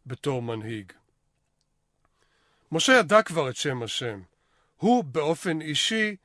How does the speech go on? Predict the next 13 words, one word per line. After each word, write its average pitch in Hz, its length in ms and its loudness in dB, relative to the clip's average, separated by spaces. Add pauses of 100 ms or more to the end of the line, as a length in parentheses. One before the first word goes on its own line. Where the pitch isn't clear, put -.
(380)
לא 208 260 4
נשבר 185 640 4
מכל 131 380 -4
מה 120 100 -4
שראה, 117 540 -4 (520)
כי - 100 -6
הוא 214 100 4
מבין 214 240 4
שיש 185 440 2
תכלית 165 640 -4 (420)
ויש 147 260 -2
עבר 160 540 2
ועתיד. 135 680 -4